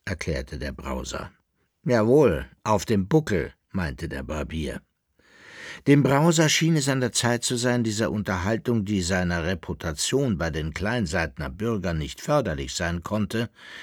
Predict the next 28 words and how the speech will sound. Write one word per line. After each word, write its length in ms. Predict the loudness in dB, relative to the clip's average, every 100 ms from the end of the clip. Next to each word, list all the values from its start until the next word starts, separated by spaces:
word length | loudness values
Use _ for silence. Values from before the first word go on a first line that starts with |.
| -10
ein 160 | 0 2
Ende 360 | 6 6 6 2
zu 160 | 0
machen 420 | -2 -2 -4 -8 -8 _ -20 _ 2
und 240 | 6 6
sich 300 | 4 0 0
um 140 | 0 0
die 160 | -2
Kanne 360 | -2 0 2 0
Bier 360 | 2 4 4 4
zu 180 | -2
bekümmern, 600 | -2 -2 2 2 2 0 -4 -10 -20 _
die 160 | 2 4
er 140 | 4
von 200 | 2 -2
dem 180 | 0 -2
Sattlermeister 840 | 0 0 0 0 2 0 -2 -4 -4
zu 160 | -4
erlangen 560 | -2 0 0 0 -2 -6
hoffte. 400 | -8 -10 -12 -14 -16 _ _ _ _ _ -20 -20 -20 -18 -20 -20 _ -6
„Zwei 720 | -2 0 2 4 6 8 6
stehen 600 | 6 2 2 4 4 4
immer 300 | 2 2 0
zusammen, 840 | -2 -2 0 -2 -2 -8 -12 -16 -20 _ -6
sind 400 | 2 6 6 6
einander 540 | 2 4 4 4 2
aber 240 | 2 0 0
spinnefeind“ 1000 | -2 2 2 2 2 -2 -2 -6 -16